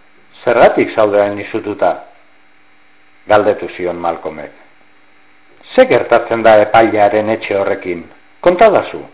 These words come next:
"Epaile ospetsu bat bizi izan zen hor aspaldi," azaldu zion emakumeak. "Oso gizon ankerra zen. Ez zuen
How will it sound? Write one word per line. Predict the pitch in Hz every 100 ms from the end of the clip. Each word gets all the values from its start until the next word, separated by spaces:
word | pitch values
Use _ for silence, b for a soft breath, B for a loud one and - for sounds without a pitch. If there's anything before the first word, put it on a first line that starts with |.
| _ _ _ _ _ _ _ _ _ b b b b b b b b -
"Epaile | 240 277 262 170
ospetsu | 135 - 175 170 123
bat | 127 127
bizi | 135 -
izan | 110 - 117
zen | - 117
hor | 117 113
aspaldi," | 110 - - 107 98 90 - _ _ _ _ _ _ _
azaldu | - 90 104 101 90 -
zion | 92 92
emakumeak. | 87 87 85 85 82 76 - - - - _ - - - _ -
"Oso | 247 254 147
gizon | 120 120 160 139
ankerra | 123 123 120 113 -
zen. | 113 98 90 - - - _ _ _ -
Ez | 247 -
zuen | 139 135 127 120 113